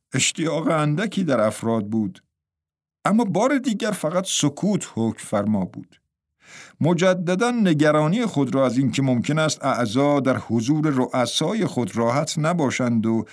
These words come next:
نظرشان را بازگو نکنند اعلام کردم، اما در نهایت تلاش من راهی برای رهایی از این بنبست نیافت.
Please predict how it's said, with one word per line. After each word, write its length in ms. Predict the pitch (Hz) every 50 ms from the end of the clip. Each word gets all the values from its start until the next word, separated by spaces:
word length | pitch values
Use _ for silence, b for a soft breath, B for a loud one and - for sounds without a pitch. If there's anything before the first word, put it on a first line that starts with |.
| B B B B B -
نظرشان 600 | 196 190 185 208 208 185 - - 147 139 131 127
را 100 | 131 -
بازگو 520 | 113 117 123 123 120 101 92 98 117 127
نکنند 680 | 127 127 131 123 - - 139 135 160 185 208 196 185 143
اعلام 320 | 151 160 165 190 214 220
کردم، 520 | 156 - 123 110 101 104 110 107 104 104 - _ _ _ _ _ _ _ _ _ _ -
اما 200 | 127 123 135 143
در 160 | 139 139 139 131
نهایت 600 | 139 135 127 127 123 131 160 190 214 208 - - b b b b b b b
تلاش 460 | - - 175 208 269 277 240 - -
من 440 | 160 151 143 135 139 143 143 135 101 - _ _ _ -
راهی 440 | 107 107 147 185 226 226 185 170 175
برای 340 | 160 143 135 127 135 143 143
رهایی 460 | - 117 117 107 120 117 123 151 220
از 140 | 196 131 117
این 160 | 127 127 113
بنبست 540 | 104 107 107 104 101 117 123 139 - - -
نیافت. 600 | 147 170 165 110 78 - - - - _ -